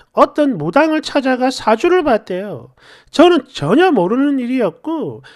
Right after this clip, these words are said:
이번에 톡을 보면서 알게 된 겁니다.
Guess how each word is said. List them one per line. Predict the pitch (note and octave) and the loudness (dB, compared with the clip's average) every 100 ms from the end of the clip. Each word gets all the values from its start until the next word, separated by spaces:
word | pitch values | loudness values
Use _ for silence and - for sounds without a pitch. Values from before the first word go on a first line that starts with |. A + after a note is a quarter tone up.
| _ | _
이번에 | G3 A#3 D#4 D4+ | -4 0 0 0
톡을 | - G4 F4 | -2 0 0
보면서 | A#3+ D#4 F4+ F4 | -2 0 0 2
알게 | C#4+ D3+ C4 | -2 -2 -4
된 | C4 F#3 | -4 -4
겁니다. | G3+ F#3+ C3+ - | -6 -12 -16 -20